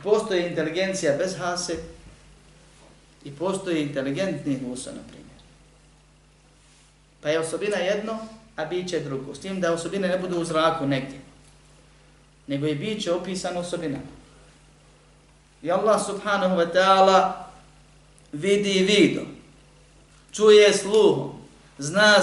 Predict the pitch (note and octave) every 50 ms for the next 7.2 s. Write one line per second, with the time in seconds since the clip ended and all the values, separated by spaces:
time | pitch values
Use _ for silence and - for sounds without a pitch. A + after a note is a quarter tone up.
0 | F#3 F#3 G3+ G3+ G3+ F3 D3+ - - - - - - - - - - _ _ _
1 | _ _ - C#3+ C#3 - C#3 C#3 - C3+ B2 A#2+ B2 A#2+ - - - - - -
2 | - - - - - - - _ _ _ _ _ _ _ _ _ _ _ _ _
3 | _ _ _ _ _ - - D#3 D#3+ F3 G3+ A3 G#3+ G3+ A#3 A3 F#3+ G3 G#3+ G3+
4 | G3 F#3+ G3 G3 G3 F#3+ - - D#3 C#3 C#3 C#3 C#3+ G3 G3+ G#3 G#3 G#3 G3 F#3+
5 | - - - - - F3+ F#3+ F#3+ F#3 F#3 - D3+ C#3 C#3 C#3 E3 F3+ G3 G3+ G3+
6 | F#3+ F#3+ F#3+ F#3+ G3 G3+ G3+ G3 - D3+ C3+ C#3 C#3+ C#3 - - F#3 F3+ F3+ E3
7 | - - - -